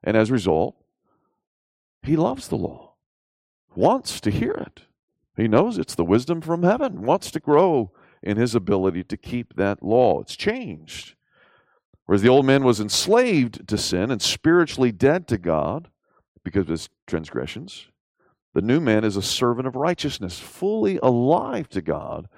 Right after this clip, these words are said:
because of Christ's perfections. Totally different. Which means, if you're in Christ, you're not what you were,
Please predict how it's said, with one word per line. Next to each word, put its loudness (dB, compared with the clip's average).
because 2
of -8
Christ's -4
perfections. -12
Totally 0
different. -4
Which 2
means, 4
if 2
you're 6
in 2
Christ, 6
you're 4
not 2
what 4
you -2
were, 0